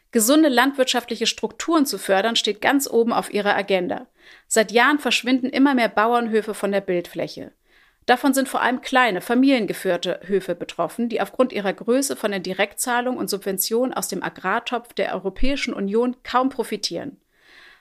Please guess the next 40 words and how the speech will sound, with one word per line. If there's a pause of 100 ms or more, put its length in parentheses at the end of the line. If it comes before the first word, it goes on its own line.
(140)
Absurd,
denn
die
Agrarpolitik
macht
nämlich
den
größten
Posten
im
E-U-Haushalt
aus. (520)
Das
Geld
ist
reichlich
vorhanden,
geht
aber
vor
allem
an
Großbetriebe,
die
wachsen
und
wachsen, (260)
frei
werdende
Anbauflächen
einverleiben,
Menschen
mit
Maschinen
ersetzen
und
Monokulturen
und
Massentierhaltung
begünstigen.